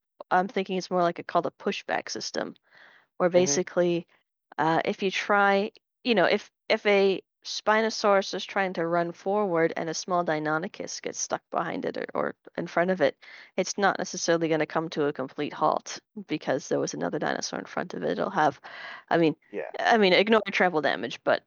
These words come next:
Speaker 1: um, it'll just be something like, uh, you kind of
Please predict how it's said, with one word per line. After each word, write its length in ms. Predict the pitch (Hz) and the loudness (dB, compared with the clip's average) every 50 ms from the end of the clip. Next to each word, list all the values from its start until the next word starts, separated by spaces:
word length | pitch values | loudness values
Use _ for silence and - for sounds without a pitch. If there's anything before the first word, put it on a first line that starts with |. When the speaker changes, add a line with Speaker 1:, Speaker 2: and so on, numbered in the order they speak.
| _ 170 | _ 2
Speaker 1:
um, 380 | 175 170 160 156 156 160 - _ _ _ _ _ _ _ _ | 2 4 2 2 0 -4 -8 _ _ _ _ _ _ _ _
it'll 180 | 190 196 190 180 | 2 2 2 2
just 200 | 170 175 - - | -2 -6 -6 -4
be 100 | 180 175 | -4 -2
something 400 | - 190 175 180 - 165 160 160 | 0 -2 -4 -2 -4 -4 -4 -2
like, 280 | 156 151 151 151 - | -2 -2 -2 -4 -4
uh, 380 | - - - - 58 50 - - - - - _ _ _ _ _ _ _ _ _ 208 _ - - | -4 -2 -2 0 -2 -2 -4 -6 -8 -12 -16 _ _ _ _ _ _ _ _ _ -20 _ -20 -10
you 160 | - 202 220 208 | -2 0 0 2
kind 200 | - 226 196 | 2 2 2
of 60 | 175 | 0